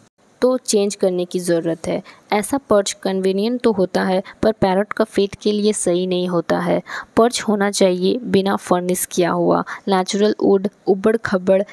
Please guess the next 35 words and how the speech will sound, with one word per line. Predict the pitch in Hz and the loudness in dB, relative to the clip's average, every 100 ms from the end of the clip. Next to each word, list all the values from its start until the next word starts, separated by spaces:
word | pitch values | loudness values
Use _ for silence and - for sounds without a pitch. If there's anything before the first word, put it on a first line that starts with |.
| - - | -8 -4
ऐसे | 226 285 | -2 -2
पर्च | 277 226 220 | 0 0 0
पैरट | - 202 196 202 - | -4 -2 -2 -6 -4
के | 202 202 - | -2 -2 -2
फीट | - 196 | -2 -2
के | - 190 | -2 -2
लिए | 190 208 | -2 -4
सही | - 175 175 | -2 -2 -2
होता | 175 165 160 | -2 -2 -4
है। | 165 170 - - - - | -4 -6 -6 -16 -18 -6
Mistake | 202 - 240 240 | -6 -2 -2 -2
number | 208 202 | -2 -2
eight, | - 190 180 185 - 196 | -2 -4 -4 -6 -10 -4
गलत | 196 214 233 | -2 -2 -2
तरीका | 202 190 - 214 | -2 -2 -4 -4
का | 202 | -4
toys | 202 - 180 185 190 - _ | -4 -2 0 -2 -4 -12 _
पैरट | 196 190 190 - | -2 0 -2 -2
को | - 202 | -2 -2
मत | 226 180 175 | -2 -2 -2
दीजिए, | 175 180 170 180 | -2 -4 -2 -4
जैसे | 190 185 190 190 | -2 -2 -2 -6
कि | - 190 214 | -6 -6 -4
जिस | 190 233 - | -4 -4 0
toys | 185 196 190 | 0 0 -2
में | 214 | -4
mirror | 190 175 175 190 | -2 0 2 2
लगा | 185 170 175 | 0 0 0
हो | 170 180 196 - | 0 -2 -2 -2
या | 190 | -2
फिर | 196 190 | 0 -2
plastic | - 175 - 190 - | 0 -2 -2 -4 -2
का | 185 | -2
बना | 170 170 165 | -2 -2 -4
हो, | 165 175 | -2 -4